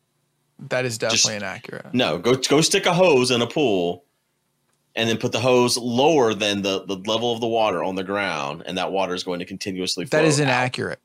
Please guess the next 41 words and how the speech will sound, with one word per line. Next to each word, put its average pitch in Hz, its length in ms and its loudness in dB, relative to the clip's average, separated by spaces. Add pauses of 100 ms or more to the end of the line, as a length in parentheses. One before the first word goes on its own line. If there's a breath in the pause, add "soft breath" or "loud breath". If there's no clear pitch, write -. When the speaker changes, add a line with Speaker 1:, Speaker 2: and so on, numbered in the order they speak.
(160)
Speaker 1:
You 160 120 2
have 175 120 0
to 143 100 0
suck - 600 2
the 143 100 4
water 123 320 2
first. - 600 -4 (680)
Speaker 2:
Once 139 440 0
you, 147 160 4
once 135 380 0
you 156 60 -2
start 135 360 2
that 131 160 2
movement, 135 400 2
it 110 60 -2
will 101 180 0
continue, 87 580 -4
Speaker 1:
Yeah, 156 200 2
you 117 100 0
have 131 100 0
Speaker 2:
is 98 60 -4
Speaker 1:
to 120 40 -2
Speaker 2:
what 87 80 2
I'm - 60 2
Speaker 1:
suck 170 140 2
Speaker 2:
saying. - 120 -4
Speaker 1:
it - 60 -6
first. 107 560 -2 (380)
Speaker 2:
Yeah, 110 240 0
so 131 200 2
whenever 156 300 4
we've, 151 320 2
whenever 170 340 2
we've 180 200 2
set 165 260 0
the - 100 -2
pump 131 380 -4
down 123 240 0
into 131 320 -2
the 117 100 -2
pool, 123 440 -4